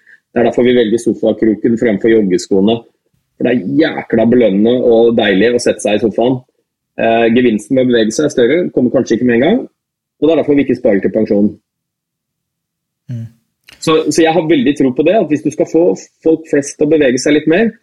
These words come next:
Speaker 1: så drit i å snakke om risiko for hjerteinfarkt og demens og diabetes type to. Altså, folk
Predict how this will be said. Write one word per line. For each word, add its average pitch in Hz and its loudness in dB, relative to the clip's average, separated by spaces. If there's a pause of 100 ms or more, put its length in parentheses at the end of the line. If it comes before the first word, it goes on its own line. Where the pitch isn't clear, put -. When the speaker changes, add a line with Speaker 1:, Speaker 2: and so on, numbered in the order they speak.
(640)
Speaker 1:
så 147 0
drit 117 0
i 156 0
å 151 0
snakke - -4
om 139 4
risiko 110 -2
for 135 0
hjerteinfarkt 113 -2
og 110 2
demens 107 0
og 110 2
diabetes 110 -2
type - -2
to. 165 4 (100)
Altså, 127 0 (320)
folk 123 -2